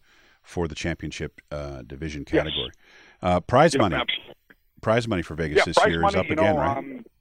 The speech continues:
Speaker 2: yeah, we're up again. Um, one of the things that we did, um, I think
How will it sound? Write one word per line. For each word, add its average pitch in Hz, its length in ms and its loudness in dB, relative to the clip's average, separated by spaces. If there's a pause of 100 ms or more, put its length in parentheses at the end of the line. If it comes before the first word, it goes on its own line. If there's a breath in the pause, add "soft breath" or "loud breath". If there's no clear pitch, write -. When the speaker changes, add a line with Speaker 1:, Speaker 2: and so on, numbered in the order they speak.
(400)
Speaker 2:
yeah, 170 180 8
we're 151 240 2
up 160 120 0
again. 143 480 -2
Um, 120 560 -6
one 165 100 0
of 170 80 -2
the 135 120 -4
things 143 340 -8
that 131 120 -4
we 123 140 -8
did, 127 400 -4
um, 120 400 -6 (160)
I 120 60 -12
think 127 180 -8